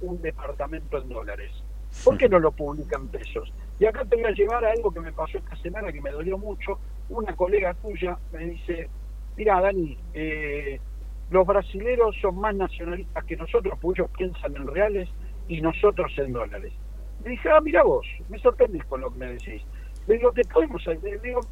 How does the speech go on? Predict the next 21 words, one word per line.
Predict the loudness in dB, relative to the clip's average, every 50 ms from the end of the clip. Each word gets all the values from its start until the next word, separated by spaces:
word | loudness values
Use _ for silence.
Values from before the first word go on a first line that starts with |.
| -10 -10
"Una | -6 -4 -2
cuenta | 0 0 0 0 2 -2
rápida | 0 0 0 -2 -2 -4 -6
te | -6 -8 -8
voy | -8 -8
a |
pedir. | -8 -8 -10 -10 -10 -10 -10 -10 -10 -10 -10 -10
Decime | -8 -8 -4 -4 -4 6
cuál | 6 6 6 6 4
fue | -4 -2
la | -2 -2
inflación | -4 -4 -2 0 0 0 0 2 2 2 2 2 -6 -6
de | -4 -4 -2
Argentina | -2 -2 -2 -2 -4 -4 -4 -6 -6 -6 -4 -2 -4
enero | -2 -2 -2 0 0 0
dos | 0 -2
mil | -4 -2 -2
veintitrés". | -2 -4 -6 -6 -10 -10 -10 -10 -10 -10 -10 -10 -10 -10 -10 -10 -10 -10 -2 0
Seis | 0 0 0 -2
por | -4 -6 -6 -6
ciento. | -6 -8 -8 -8 -10 -10 -10 -10